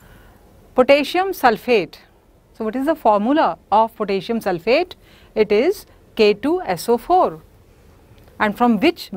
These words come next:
base and acid it is formed? It is formed by K O H and H two S O four. Similarly, sodium sulfate, formula is N A two S O four and the base is N A O H and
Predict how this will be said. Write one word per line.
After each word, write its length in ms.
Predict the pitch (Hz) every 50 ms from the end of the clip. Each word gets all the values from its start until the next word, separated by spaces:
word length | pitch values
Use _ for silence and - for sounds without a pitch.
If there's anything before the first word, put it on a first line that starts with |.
| 170 196
base 340 | 202 208 254 320 330 - - 226 220 226
and 100 | 233 240 - - 214
acid 340 | 208 190 - 311 320 262 - _ _
it 160 | 214 - - 214
is 100 | 180 - - -
formed? 360 | 214 226 269 349 403 - - _ _ _ _ _ _
It 80 | 220
is 120 | 220 214 - -
formed 280 | 214 214 226 240 240 220 196
by 240 | 196 208 247 339 440 427 - _ _ -
K 120 | 220 214 214
O 180 | 214 208 208 214
H 120 | 247 277 - - - 190 208
and 140 | 254 359 - _ _ - -
H 220 | 196 190 - -
two 180 | - 254 247 214 185
S 140 | 160 - - 254 330
O 60 | 339 - _ - - -
four. 240 | - 180 160 147 143 - - - - - - - _ - - - - - _ - -
Similarly, 500 | 247 247 247 269 269 254 247 269 349 440 - _ _ _ _ _ - - _ _ - - _
sodium 520 | - - 240 233 233 240 262 285 311 359 392 392 _ _ _ _ -
sulfate, 580 | 240 226 220 202 - 262 277 285 339 392 - - _ _ _ _ _ _ _ _ _ _ _ _ _ _ _ _ _ _ -
formula 360 | 214 214 214 220 240 254 254
is 120 | 247 240 220
N 160 | 214 202 208 226
A 20 |
two 160 | 226 262 254 240
S 160 | 226 233 -
O 60 | 254
four 340 | 240 - 254 247 269 349 - _ _ _ _ _ _ _
and 160 | - 214 214 196
the 80 | 214
base 360 | 190 180 214 247 285 285 -
is 220 | 247 214 208 196 - -
N 200 | - 220 233 254 294
A 80 | 302 269 - 214 214
O 80 | 202 190
H 240 | 190 214 214 - _ -
and 280 | 190 185 185 196 202